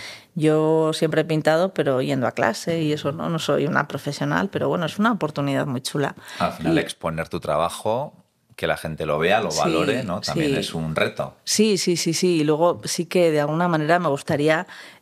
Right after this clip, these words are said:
Speaker 1: eh, conectarlo con el mundo de Montes Solidarios, ¿no? Y naturaleza y eso.
Speaker 2: Ah.
Speaker 1: Bueno, veremos cómo hacerlo.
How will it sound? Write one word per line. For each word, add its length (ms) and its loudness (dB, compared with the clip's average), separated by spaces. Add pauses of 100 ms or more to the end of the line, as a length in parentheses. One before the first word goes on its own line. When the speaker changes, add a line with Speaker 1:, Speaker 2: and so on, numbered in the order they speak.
Speaker 1:
eh, 120 0
conectarlo 920 2
con 180 0
el 160 0
mundo 400 2
de 300 2
Montes 260 -2
Solidarios, 640 -2
¿no? 180 -2
Y 80 0
naturaleza 920 -2
y 480 -2
eso. 440 -4
Speaker 2:
Ah. 40 -20 (160)
Speaker 1:
Bueno, 240 0
veremos 380 0
cómo 180 0
hacerlo. 420 -2